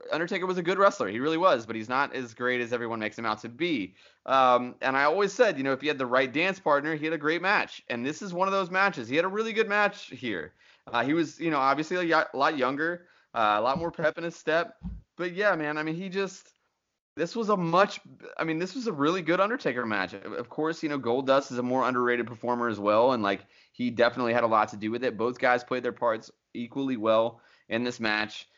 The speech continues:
Uh, Taker came out looking strong and pretty much threw Goldust around. Uh, and I really noticed in this show that, like, the New Generation ring had, like, no bounce to it.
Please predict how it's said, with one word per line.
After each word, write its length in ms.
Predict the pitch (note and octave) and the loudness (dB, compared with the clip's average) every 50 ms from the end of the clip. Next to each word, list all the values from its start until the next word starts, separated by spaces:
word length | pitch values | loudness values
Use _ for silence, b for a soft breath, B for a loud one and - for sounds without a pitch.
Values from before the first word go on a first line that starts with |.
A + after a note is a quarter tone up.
| _ _ - | _ _ -4
Uh, 180 | - G2 G2 G2 | 0 0 0 0
Taker 320 | - - D3 - D3 C#3+ | 0 -2 -4 -2 -4 -4
came 240 | C#3+ - D3 C#3 C#3 | -4 -2 -2 0 2
out 220 | C3+ C3+ C3 A2+ | 2 2 2 0
looking 240 | C3 B2 C3 C3 A2 | -2 -4 -4 -6 -8
strong 720 | A2 - - B2+ B2+ C3 C3 B2+ B2+ B2+ C3 B2+ B2+ B2+ - | -6 -4 0 2 2 4 4 4 4 2 2 0 -2 -6 -8
and 160 | G#2+ G#2+ G#2+ _ _ _ _ A2 A2+ A2+ G#2 F#2 | -10 -10 -10 _ _ _ _ -14 -12 -12 -12 -10
pretty 160 | - D3 C#3 | -6 -4 -2
much 140 | C3 B2 A#2 | -2 -2 -4
threw 300 | - - - A#2 B2 B2 | -6 -8 -6 -4 -4 0
Goldust 420 | G#2+ A#2+ A#2+ B2 A2+ A#2+ A#2 A2+ A2 | 2 2 2 2 2 0 -2 -2 -2
around. 500 | G2 G2+ G#2+ A2+ A2+ A2+ A#2 A2+ A2+ A2+ - b b b b b b b | 0 2 2 4 4 2 2 0 -2 -6 -12 b b b b b b b
Uh, 440 | G#2 G#2+ G#2+ G#2+ G#2 G2+ G2+ G2 - | 2 4 4 4 4 4 4 2 2
and 160 | - B2 B2 | 0 0 0
I 40 | B2 | 0
really 300 | B2+ C3 D3+ G3+ A#3+ C4 | 0 0 0 0 0 0
noticed 420 | G3+ D#3+ E3 F3+ F3+ F3+ F3 - D3+ | 2 4 4 4 4 2 -4 -4 -6
in 80 | D3+ | -6
this 120 | D3+ C#3+ - | -4 -4 -4
show 240 | - D3 C#3 C#3 C3+ | -2 0 0 0 0
that, 120 | C3 A#2+ | 0 2
like, 300 | B2 A#2 A2+ G#2+ - - _ _ _ _ _ - | 2 2 2 0 -4 -10 _ _ _ _ _ -10
the 80 | A2+ | -8
New 220 | A#2 A#2+ C3+ D3+ D#3+ | -6 -2 -2 -2 0
Generation 600 | D3+ F3+ F3+ F3 C#3+ C3+ C3 C3+ C3+ - C#3 B2 | 0 0 0 2 2 2 2 2 2 0 -2 -4
ring 560 | A2 G#2+ G#2+ A2+ A#2+ B2 B2+ C3 C3+ C#3+ C#3 - _ _ _ | -2 -2 0 0 0 0 0 0 -2 -2 -4 -6 _ _ _
had, 300 | - A#2+ A#2 A2+ A2 G#2+ | 0 2 4 4 4 4
like, 280 | G#2 G2+ G2 - - | 2 2 0 -2 -8
no 800 | A#2 A2+ G#2+ G#2+ G#2+ A2 A2 A#2 A#2 A#2 A2+ A2+ G#2+ G#2 G2 - - | -6 -4 -4 -2 -2 0 2 4 4 6 6 4 4 2 2 0 -2
bounce 420 | G2 G2+ G2 F#2+ F#2+ - - - - | -2 -2 0 0 -2 -4 -8 -14 -16
to 160 | - F#2 D2+ | -14 -12 -12
it. 120 | A#1+ G#1+ | -12 -14